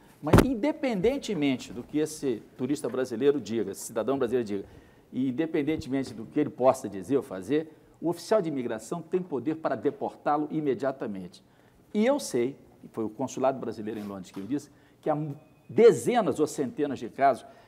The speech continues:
de brasileiros que são imediatamente presos no aeroporto de Londres e deportados sem que o consulado saiba. Nem sequer direito de telefonar para o consulado eles dão ao cidadão que é preso no aeroporto. Eu pergunto, nesses casos,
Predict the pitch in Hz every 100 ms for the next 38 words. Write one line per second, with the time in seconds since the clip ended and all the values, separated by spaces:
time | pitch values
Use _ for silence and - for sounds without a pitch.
0 | - 127 156 170 151 135 127 - - -
1 | 143 254 277 208 175 165 139 139 - 135
2 | 143 104 117 113 - 120 110 104 104 151
3 | 196 190 - - _ 196 151 466 170 -
4 | 202 208 - - - - 269 285 247 -
5 | 214 - 170 156 190 180 - 113 104 95
6 | - - _ - 175 254 294 214 - 190
7 | 190 151 147 165 - - - 139 175 143
8 | 117 117 110 131 117 117 131 151 113 -
9 | - - 147 151 113 104 143 151 - -
10 | - 131 - 123 117 104 131 135 110 127
11 | 127 123 123 - 101 - - 214 247 214
12 | 131 117 - 226 285 202 - - 98 92